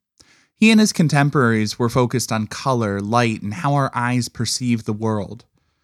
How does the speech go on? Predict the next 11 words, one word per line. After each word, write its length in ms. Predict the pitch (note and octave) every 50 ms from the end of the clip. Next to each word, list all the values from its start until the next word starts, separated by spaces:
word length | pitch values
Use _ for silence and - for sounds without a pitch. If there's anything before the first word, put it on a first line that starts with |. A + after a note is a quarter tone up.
| _ _ _ _ _ _ _ _ -
But 100 | F#3+ F#3+
I 100 | G#3 A#3
would 140 | D4 -
say 140 | - C#4 B3+
technology 840 | - - F#3+ D#3+ C#3+ C#3 B2+ B2 B2+ C3+ D3 D3+ C#3 B2 A#2 A#2 A2
was 200 | G#2+ A2+ A2+ C3
also 340 | C#3 C#3+ C#3+ - - B2+ A2
central 540 | - - - C3 B2 B2 A#2 - A#2 G#2 G2+
to 120 | - A#2
the 80 | A2 G#2
development. 760 | G#2 G2 G#2+ G#2+ G#2 G2+ - - - - - - - - -